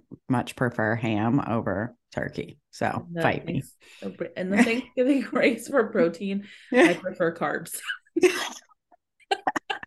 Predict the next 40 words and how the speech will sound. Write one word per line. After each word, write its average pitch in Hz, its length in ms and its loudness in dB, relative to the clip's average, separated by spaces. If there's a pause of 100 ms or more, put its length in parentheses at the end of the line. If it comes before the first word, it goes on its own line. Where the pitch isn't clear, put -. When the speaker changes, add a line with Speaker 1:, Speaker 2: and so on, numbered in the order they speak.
(720)
Speaker 1:
I 147 180 6
mean, 139 220 6
Speaker 2:
I - 40 8
will - 340 6
eat - 340 0
all 220 260 6
the 277 140 6
sides 226 500 4
before 214 640 2
I 202 120 2
will 196 200 -2
even 196 340 -2
care 185 580 2
about 165 380 -2
any 165 180 -4
kind 156 180 -4
of 147 80 -10
protein. 151 360 -2
But 151 120 0
yeah, 151 200 2
no, 156 160 -2
I 151 120 0
like 156 260 -2
ham. 98 220 -8 (360)
We 220 160 4
actually 233 260 4
did 180 540 2
a 175 60 -4
small 156 280 -2
ham 143 300 -6
too, - 360 -10 (280)
because 165 280 -6
I 143 420 -2
only 156 240 -4
eat - 200 -8
ham, 143 240 0
not 139 180 -2
turkey. 139 380 -2
So - 340 -4 (680)
Speaker 1:
look, 220 580 4